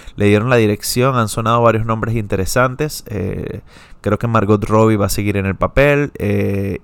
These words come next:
Idris Elba o a Idris Elba, eh, se dice que puede terminar interpretando a Deathstroke. En algún momento dijeron que iba a ser Deadshot. Eh, todavía no está confirmado realmente. Eh, no creo que contemos con Jared Leto para la película.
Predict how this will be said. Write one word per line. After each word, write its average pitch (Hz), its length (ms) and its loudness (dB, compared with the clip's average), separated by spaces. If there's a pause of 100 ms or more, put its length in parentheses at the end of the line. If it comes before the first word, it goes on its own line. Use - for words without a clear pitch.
(140)
Idris 117 420 -2
Elba 110 640 2
o 98 140 0
a 104 80 2
Idris 110 260 -2
Elba, 110 460 2
eh, 98 320 -4
se 101 160 -6
dice 113 540 -2 (480)
que 104 140 0
puede 107 240 2
terminar 104 520 0
interpretando 101 720 0
a 104 60 6
Deathstroke. 113 840 2
En 98 120 -6
algún 98 220 -4
momento 104 320 -4
dijeron 104 220 -4
que 107 120 -8
iba 104 140 0
a 92 40 -6
ser 92 240 -6
Deadshot. 110 500 0 (320)
Eh, 95 320 -6 (340)
todavía 101 300 2
no 110 100 -2
está 110 200 0
confirmado 104 640 -2
realmente. 113 640 -4 (560)
Eh, 95 600 -2
no 104 400 -2
creo 120 320 4
que 107 140 -6
contemos 101 480 0
con 104 160 -4
Jared 104 280 0
Leto 107 360 0
para 98 180 0
la 98 120 -4
película. 127 640 -2